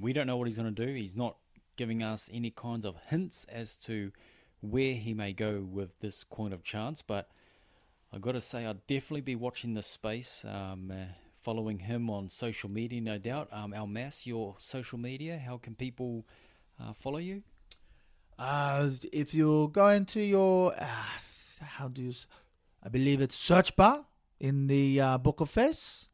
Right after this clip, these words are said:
Speaker 1: Hmm.
Speaker 2: you will just type in my name, El Mas Terrible. You shall see a picture of me in my, uh, famous entrance mask.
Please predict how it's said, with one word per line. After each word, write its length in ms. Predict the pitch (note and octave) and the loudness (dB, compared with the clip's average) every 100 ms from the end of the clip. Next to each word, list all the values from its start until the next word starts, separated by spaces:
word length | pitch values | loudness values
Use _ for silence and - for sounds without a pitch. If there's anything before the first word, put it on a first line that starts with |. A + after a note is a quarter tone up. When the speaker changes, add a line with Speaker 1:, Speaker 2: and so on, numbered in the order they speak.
| A2+ | -16
Speaker 1:
Hmm. 140 | G2+ F#2 _ _ _ _ - | -14 -16 _ _ _ _ -6
Speaker 2:
you 440 | C3+ C3 C3+ C3 | 0 4 4 4
will 180 | C3 B2 | 4 2
just 280 | A#2+ A#2+ - | 0 -4 0
type 300 | C3+ B2 C3+ | 0 4 6
in 320 | C3 B2+ A#2+ - _ | 6 2 -4 -10 _
my 240 | - G#2 G#2+ | -8 -6 -2
name, 380 | B2 G3+ B3+ A3+ - | 4 4 4 -4 -6
El 160 | B2 | -4
Mas 240 | C3 C3+ - | 0 0 2
Terrible. 480 | C#3 E3+ C4+ D4 - _ _ _ _ - _ _ - | 4 6 4 2 -2 _ _ _ _ -20 _ _ -14
You 120 | B2+ | -10
shall 180 | A2+ A#2 | -4 -2
see 320 | - B2+ A#2+ - | 0 0 0 0
a 400 | A#2 A#2+ A#2 A#2 | 0 2 2 2
picture 300 | - C#3 - | 2 0 4
of 160 | C3 B2+ | 2 4
me 280 | C#3+ D3 C#3+ | 4 4 4
in 180 | C3 C3 | 2 2
my, 320 | C3 C3 B2+ | 2 2 4
uh, 140 | B2+ A#2+ | 2 2
famous 360 | D#3 C#3+ C#3 | 2 4 4
entrance 440 | D3 D3 D3 C#3+ F3+ | 4 4 4 4 6
mask. 400 | A3 D4 - | 6 6 -2